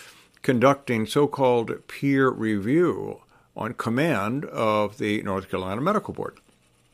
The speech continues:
In response to licensee complaints, particularly spearheaded by Doctor Jesse Kavanaugh Junior,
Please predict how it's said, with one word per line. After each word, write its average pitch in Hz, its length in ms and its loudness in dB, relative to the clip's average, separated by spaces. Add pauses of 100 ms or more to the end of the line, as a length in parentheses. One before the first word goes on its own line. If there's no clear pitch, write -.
(1080)
In 147 140 2
response 180 460 0
to 143 100 2
licensee 139 520 2
complaints, 160 560 -6
particularly 180 680 -2
spearheaded 98 1000 -4
by 107 380 0
Doctor 113 360 0
Jesse 110 360 -2
Kavanaugh 110 640 -4
Junior, 101 560 -2